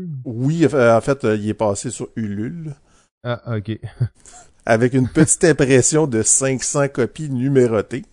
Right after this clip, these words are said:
Speaker 1: Attention.
Speaker 2: Quand même
Speaker 1: Donc,
Speaker 2: beaucoup, cinq cents, quand on y pense.
Speaker 1: cinq cents copies, ouais. Ben, c'est, en fait, il a payé ça de sa poche. Donc, euh, si on fait le calcul, là, il y avait vingt-huit ans à cette époque-là.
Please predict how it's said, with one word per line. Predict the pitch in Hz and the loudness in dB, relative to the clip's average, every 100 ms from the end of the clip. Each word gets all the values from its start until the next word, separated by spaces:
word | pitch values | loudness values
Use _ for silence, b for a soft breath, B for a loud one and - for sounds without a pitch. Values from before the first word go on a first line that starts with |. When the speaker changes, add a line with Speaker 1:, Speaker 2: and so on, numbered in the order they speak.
| - | -20
Speaker 1:
Attention. | - 95 82 - 202 _ b b _ _ _ _ | -8 -6 -6 -10 -16 _ b b _ _ _ _
Speaker 2:
Quand | - | -2
même | 110 | 2
Speaker 1:
Donc, | - | 0
Speaker 2:
beaucoup, | - 285 | 0 -2
cinq | - 113 104 | 0 -4 -2
cents, | 131 127 | -2 -2
quand | 123 101 | -4 -6
on | 95 | -6
y | |
pense. | 92 107 110 | -6 -6 -4
Speaker 1:
cinq | 101 147 165 | -2 0 0
cents | - 202 | 0 0
copies, | 175 127 - 165 | 2 0 -2 -12
ouais. | 123 127 165 135 - | -2 2 2 0 -6
Ben, | 135 147 127 117 | -6 0 0 0
c'est, | - | 0
en | 131 | 2
fait, | 117 196 | 2 -2
il | 123 | -2
a | |
payé | 113 113 | -2 -2
ça | 107 180 | 0 -2
de | |
sa | - 101 | -2 -4
poche. | - 80 - - | -4 -12 -12 -16
Donc, | 78 98 - | -14 -14 -10
euh, | 82 87 87 92 - 104 | -8 -8 -8 -10 -12 -16
si | - - - | -16 -12 -6
on | 98 | -6
fait | 95 120 | -6 -8
le | 117 | -8
calcul, | 117 98 - 185 139 | -6 -6 -6 -8 -4
là, | |
il | 139 | -2
y | 107 | -2
avait | 95 95 | -4 -4
vingt-huit | 101 120 - - - | -4 -8 -10 -18 -8
ans | 123 123 | -4 -4
à | |
cette | 104 - 101 | -6 -10 -12
époque-là. | - 87 - 131 | -10 -10 -8 -10